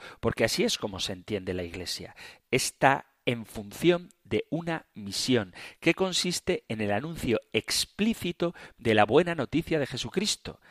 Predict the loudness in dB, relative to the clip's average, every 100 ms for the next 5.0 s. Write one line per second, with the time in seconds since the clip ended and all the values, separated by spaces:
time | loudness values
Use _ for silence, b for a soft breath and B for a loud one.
0 | B B -6 -2 -2 0 0 2 2 0
1 | -4 B B 4 6 6 4 4 0 -2
2 | -4 -2 4 4 4 0 0 2 4 4
3 | 2 0 0 0 -2 -2 -2 -4 -4 -8
4 | B B B 0 4 6 6 6 0